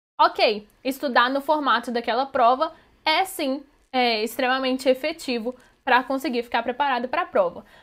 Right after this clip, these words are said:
Mas quando a gente pensa na rotina, na nossa vida, horas de trabalho e horas de estudo que a gente tem, não é tão realista assim falar que a gente vai fazer simulado todos os dias, falar que a gente vai estudar apenas dessa forma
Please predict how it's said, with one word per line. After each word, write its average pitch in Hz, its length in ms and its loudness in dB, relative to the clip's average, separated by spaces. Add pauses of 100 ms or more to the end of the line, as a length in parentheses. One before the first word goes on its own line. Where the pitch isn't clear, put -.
(120)
Mas 311 400 0
quando 294 200 0
a 302 40 4
gente 294 240 -2
pensa 214 360 -4
na 220 120 -2
rotina, 254 580 -4
na 220 140 -2
nossa 240 280 -2
vida, 202 400 -6
horas 247 260 4
de 254 60 -14
trabalho 208 520 2
e 311 140 -4
horas 233 240 0
de 240 80 -6
estudo 220 320 -10
que 254 80 -4
a 233 40 0
gente 247 240 -8
tem, 320 220 -4 (400)
não 415 300 2
é 440 60 0
tão 359 180 0
realista 339 460 -4
assim 254 300 -6
falar 247 380 2
que 262 80 -4
a 247 40 0
gente 240 180 -4
vai 233 120 0
fazer 226 240 -4
simulado 226 560 -4
todos 214 220 -6
os 294 120 -4
dias, 311 300 -4 (260)
falar 269 280 2
que 262 80 0
a 254 40 4
gente 233 200 -4
vai 220 120 2
estudar 233 400 0
apenas 285 500 0
dessa 254 260 -2
forma 214 340 -4